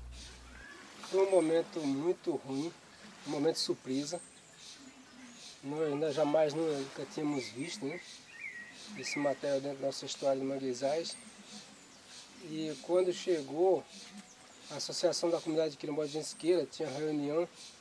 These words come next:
naquele sábado, no dia vinte e oito de outubro de dois mil e dezoito,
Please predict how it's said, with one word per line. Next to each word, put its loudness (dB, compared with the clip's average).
naquele -2
sábado, 4
no -12
dia -2
vinte -4
e -4
oito 0
de -10
outubro -8
de -14
dois -6
mil -4
e -6
dezoito, -4